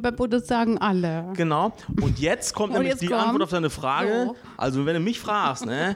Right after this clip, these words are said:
Speaker 1: <laughs> Welche?
Speaker 2: bräuchte man kein Techno, kein Hip-Hop, ähm, ich bräuchte auch kein Reggae, es sei denn, ähm, irgendwelche Punkbands wie The Clash bauen das irgendwo mit ein, dann mag ich es tatsächlich ganz gerne.
Speaker 1: Hm.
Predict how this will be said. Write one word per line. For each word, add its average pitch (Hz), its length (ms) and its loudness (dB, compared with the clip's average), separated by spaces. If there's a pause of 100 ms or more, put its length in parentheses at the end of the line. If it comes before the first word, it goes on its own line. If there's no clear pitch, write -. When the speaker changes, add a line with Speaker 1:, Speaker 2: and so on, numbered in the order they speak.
(120)
Speaker 1:
<laughs> - 100 -18
Welche? - 300 -8
Speaker 2:
bräuchte 165 300 0
man 151 140 2
kein 202 300 0
Techno, 180 460 0
kein 165 240 0
Hip-Hop, 147 560 0
ähm, 127 480 -2 (220)
ich - 120 -16
bräuchte 139 300 0
auch 120 120 0
kein 101 220 -2
Reggae, 151 420 2
es 123 100 0
sei 110 180 2
denn, 117 340 0
ähm, 107 540 2
irgendwelche 113 640 2 (1000)
Punkbands 120 600 2
wie 117 80 2
The 110 80 -2
Clash 135 360 0
bauen 139 180 2
das 139 100 2
irgendwo 135 180 0
mit 131 100 4
ein, 139 360 2
dann 113 140 4
mag 113 160 2
ich - 60 -18
es - 40 -10
tatsächlich 135 360 0
ganz 135 180 0
gerne. 139 400 2 (100)
Speaker 1:
Hm. 202 280 -2